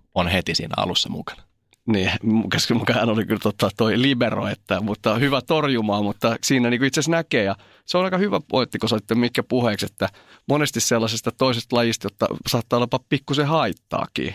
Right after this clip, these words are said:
Speaker 2: Siis jos ajattelee näin, että siitä niinku hän oli hy-, hirveän hyvä torjumaan varmaan ollut, siis niinku liberona, niin pelastaa niitä palloja sieltä niinku lattian pinnasta, mutta se on kuitenkin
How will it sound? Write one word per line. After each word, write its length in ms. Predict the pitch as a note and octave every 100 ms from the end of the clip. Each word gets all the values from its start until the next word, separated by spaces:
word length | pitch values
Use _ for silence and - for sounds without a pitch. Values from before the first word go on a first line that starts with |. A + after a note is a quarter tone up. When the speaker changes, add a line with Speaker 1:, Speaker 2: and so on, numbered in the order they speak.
| -
Speaker 2:
Siis 220 | F#2+ F2+
jos 200 | A2 -
ajattelee 420 | F#2+ - F#2 F2+
näin, 260 | F#2 F#2+ F2+
että 280 | - F2 - _ - -
siitä 340 | - A#2 A2 G2 -
niinku 300 | A2+ G#2+ G#2+
hän 120 | G#2+
oli 140 | G#2 F#2+
hy-, 220 | B2 C3+
hirveän 280 | C3+ G#2+ G#2
hyvä 140 | G#2+ -
torjumaan 540 | B2+ A#2 G2+ F2+ F2 E2+
varmaan 360 | E2+ E2 F2
ollut, 280 | F2 F2+ - - - _ -
siis 220 | - -
niinku 220 | - -
liberona, 500 | G#2+ G2 - G1+ - - - -
niin 180 | G#2+ - E2
pelastaa 420 | E2 F2+ - F#2+
niitä 160 | F#2 -
palloja 340 | G#2+ G2+ F#2+
sieltä 320 | - E2+ - F#2+
niinku 240 | F2+ G2
lattian 380 | G#2 - - F2
pinnasta, 380 | F2+ F2+ - -
mutta 360 | E2+ - - -
se 100 | G#2+
on 100 | -
kuitenkin 340 | G#2 G2